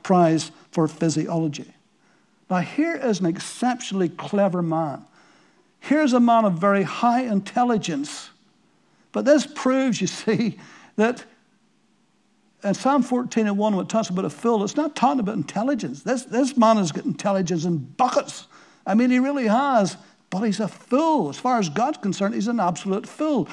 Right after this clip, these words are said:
Listen to what he says. "When it comes to the origin of life on earth, there are only two possibilities.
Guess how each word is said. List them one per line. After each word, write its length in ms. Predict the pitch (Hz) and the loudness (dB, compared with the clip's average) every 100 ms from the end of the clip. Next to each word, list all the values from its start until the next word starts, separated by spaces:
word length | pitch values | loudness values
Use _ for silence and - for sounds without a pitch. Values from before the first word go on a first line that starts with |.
| - - - | -12 -10 -2
Listen 320 | 269 269 294 | 0 2 2
to 60 | 262 | 2
what 180 | 240 | 2
he 180 | 175 214 | 2 0
says. 540 | 180 226 262 185 - - _ _ - - - - | 0 -2 -2 -4 -8 -18 _ _ -20 -20 -20 0
"When 140 | 214 | 2
it 120 | 240 - | 2 4
comes 320 | 269 320 - | 6 6 4
to 140 | - | 2
the 180 | 285 277 | 2 4
origin 440 | 220 220 214 220 226 | 4 6 6 4 2
of 140 | 190 | 2
life 580 | 170 165 180 175 - - - | 4 4 4 0 -8 -20 -2
on 160 | 196 175 | 2 2
earth, 420 | 151 165 - - - - _ _ - | 2 0 -4 -20 -20 -20 _ _ -2
there 120 | 202 | 0
are 60 | - | 4
only 380 | 262 277 269 | 6 6 4
two 340 | 262 - 262 262 | 0 0 0 0
possibilities. 1080 | - 220 196 208 196 190 160 165 - - | 0 -2 0 0 0 0 -2 -8 -16 -20